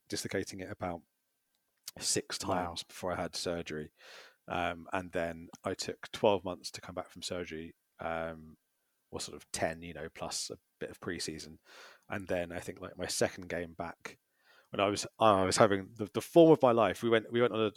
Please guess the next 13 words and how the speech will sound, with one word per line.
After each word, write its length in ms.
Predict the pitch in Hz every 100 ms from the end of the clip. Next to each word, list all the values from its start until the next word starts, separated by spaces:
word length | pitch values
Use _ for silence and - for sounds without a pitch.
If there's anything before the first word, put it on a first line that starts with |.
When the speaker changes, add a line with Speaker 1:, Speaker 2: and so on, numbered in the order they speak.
| -
Speaker 1:
a, 100 | 104
a, 40 | - _ _ _
the 60 | -
school 280 | - - 143
was 140 | 107 95
incredible 480 | 98 - 104 92
at 80 | 90
football. 280 | - 92 85
We 100 | 87
were, 100 | 92
like, 240 | 90 87
sort 140 | - 85
of, 140 | 80